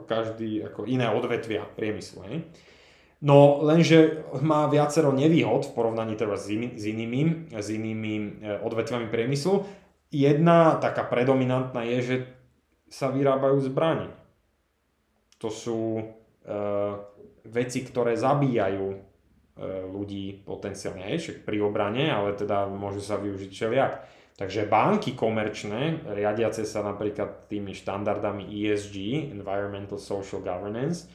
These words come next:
ehm, sú veľmi reluktantné, oni proste nechcú veľ-, veľmi často, e, poskytovať kapitál firmám, ktoré s-, proste obchodujú so-, alebo vyrábajú zbrane, pardon, neobchodujú, ale že vyrábajú zbrane.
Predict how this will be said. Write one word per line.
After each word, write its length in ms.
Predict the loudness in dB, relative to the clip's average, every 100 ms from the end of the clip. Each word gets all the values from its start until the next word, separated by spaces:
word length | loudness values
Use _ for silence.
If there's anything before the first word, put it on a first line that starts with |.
| -20 -20 _ _ _
ehm, 640 | 0 4 6 4 2 -4 -10
sú 240 | -6 2
veľmi 560 | 4 6 6 2 0 2
reluktantné, 640 | 4 4 2 0 0 -4
oni 140 | -4 -4
proste 320 | -6 -6 -4
nechcú 720 | 0 -2 -2 -4 -2 -2 -2
veľ-, 320 | -2 -2 -2 -6 -4
veľmi 320 | -2 -4 -4
často, 560 | -4 -4 -2 0 0 -2 -12 -20 _ -2
e, 320 | 2 4 2
poskytovať 560 | -2 -4 -2 0 0
kapitál 480 | 0 -2 -2 0 0 0
firmám, 480 | -2 -4 -4 -6 -4
ktoré 240 | -2 -2
s-, 400 | -4 -12 -20 -14
proste 320 | -10 -8 -6
obchodujú 460 | -6 -6 -6 -4 -2
so-, 140 | -2 -2
alebo 160 | -4
vyrábajú 480 | -2 2 2 2 0
zbrane, 240 | 0 -2 0
pardon, 240 | -2 -2 -6 -6
neobchodujú, 480 | -6 -4 -4 0
ale 140 | 2 0
že 80 | -2
vyrábajú 400 | -2 -2 0 -2
zbrane. 400 | -2 -2 -2